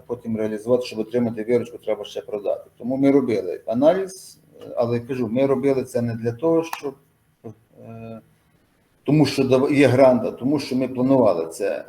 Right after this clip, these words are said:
е, зробити в цьому, в наступному році. Е, в нас є виробництво яблук, у нас є виробництво зараз пюре бі ту бі, і ми планували зайти в бі ту сі.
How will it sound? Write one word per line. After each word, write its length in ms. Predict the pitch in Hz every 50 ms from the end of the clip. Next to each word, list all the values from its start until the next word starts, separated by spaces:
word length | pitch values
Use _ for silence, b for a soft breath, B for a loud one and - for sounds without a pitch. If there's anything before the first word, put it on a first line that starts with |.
| - - 69
е, 100 | 82 101
зробити 500 | 110 113 113 117 123 147 151 151 151 127
в 80 | - -
цьому, 400 | 127 123 120 113 107 104 107 107
в 40 | 107
наступному 560 | 110 107 - - 117 104 - 117 110 117 127
році. 400 | 151 170 170 - - 175 175 165 160 _ _ _ _ _ _ 127 120
Е, 200 | 120 120 117 117
в 240 | 117 120 117 117 120
нас 340 | 127 131 127 123 - - 120
є 240 | 120 123 117 110 101 - _ _ _ _ -
виробництво 800 | 120 120 117 113 120 120 117 107 - - _ - 104 107 104 - _ _ _ _ _ _ _ _ _ _ _ _ _ _
яблук, 600 | 110 113 131 143 151 147 147 139 131 135 123 - 123
у 40 | 120
нас 200 | 117 - 117 117
є 60 | 113
виробництво 580 | 110 113 113 110 113 120 120 117 - - 107
зараз 360 | 101 117 113 110 107 - - _ -
пюре 260 | 113 113 113 113 110 - -
бі 80 | 110
ту 180 | 110 - 107 101
бі, 320 | 107 135 165 180 175 - -
і 60 | - 113
ми 160 | 123 135 139
планували 560 | 135 - 117 113 110 113 117 120 120 120 113
зайти 320 | 107 104 101 - - 110 107
в 60 | -
бі 80 | 104 107
ту 160 | - - 107
сі. 220 | - - - -